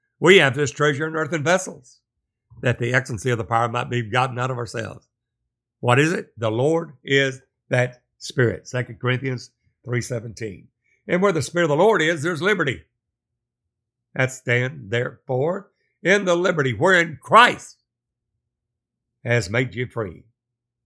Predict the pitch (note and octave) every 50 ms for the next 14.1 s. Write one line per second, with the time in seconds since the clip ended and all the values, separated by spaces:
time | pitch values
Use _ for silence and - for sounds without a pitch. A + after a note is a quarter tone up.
0 | _ _ _ _ _ _ _ _ _ _ _ _ _ _ _ _ _ - B2 A#2
1 | G#2 F#2 A#2 B2+ B2+ B2 B2+ B2 A#2+ A#2+ A#2+ G#2+ - A#2+ B2 B2+ B2+ C3+ C3 C3
2 | B2 A2 A#2+ A#2 G#2+ G2+ - - - - _ _ _ _ _ _ _ _ _ _
3 | _ _ _ - A#2 G#2+ - G#2 F#2+ G2 G2+ G2 - - G#2 F#2+ G#2 G2+ G2+ G2
4 | - D3 C#3+ B2+ - _ _ _ _ _ _ _ _ _ _ _ _ _ _ _
5 | _ _ _ _ _ _ _ _ _ _ _ _ _ _ _ _ _ _ _ _
6 | _ _ - - G2+ G2+ G#2 A2 A#2 A#2 B2 A#2 - - - B2+ B2+ B2+ B2+ B2
7 | B2+ C3 C3 B2+ C3+ C#3 C#3 B2+ A2+ C3 C3+ B2+ G#2+ B2+ C3 B2+ A#2 G2+ - G2+
8 | F#2+ _ _ _ _ _ _ _ _ _ _ _ _ _ _ _ _ _ _ _
9 | _ _ _ _ _ _ _ _ _ _ _ _ _ _ _ _ _ A#2+ A2+ A2
10 | A#2 B2+ C3 A#2 A2 C3 C3+ C3 C3 C3 B2+ A#2 A#2+ A2+ B2 A2+ G2 A2 B2+ C#3
11 | C#3+ C3 C#3 C#3 A2+ C3 C3 C3 - - - - _ _ _ _ _ _ _ _
12 | _ _ _ _ _ _ - B2 B2+ D3 D#3+ D#3 D#3 D#3+ D#3+ D3+ D3+ D3+ D#3 D3+
13 | D3+ D#3 D3+ C#3 D#3 D3+ D3+ B2+ D3+ D#3 B2+ B2 C#3 C3 G2+ - - - - -
14 | - _